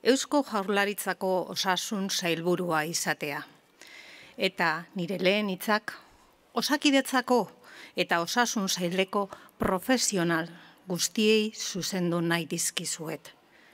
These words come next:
Eskerrak emateko. Euskal Osasun Zerbitzuak lortu duen errekonozimendua zuen lanaren eta inplikazioaren emaitza da.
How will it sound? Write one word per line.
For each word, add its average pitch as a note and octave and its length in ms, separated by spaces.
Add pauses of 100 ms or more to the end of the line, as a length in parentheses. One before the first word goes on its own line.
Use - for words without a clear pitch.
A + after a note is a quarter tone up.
(260)
Eskerrak F3 540
emateko. - 400 (1300)
Euskal C#4+ 440 (220)
Osasun C4 500
Zerbitzuak G#3+ 880 (320)
lortu G3+ 480
duen F3 320 (400)
errekonozimendua G3+ 1160 (500)
zuen A#3 640
lanaren D4+ 540 (360)
eta G3 240
inplikazioaren A3 1000
emaitza G3+ 680
da. E3 140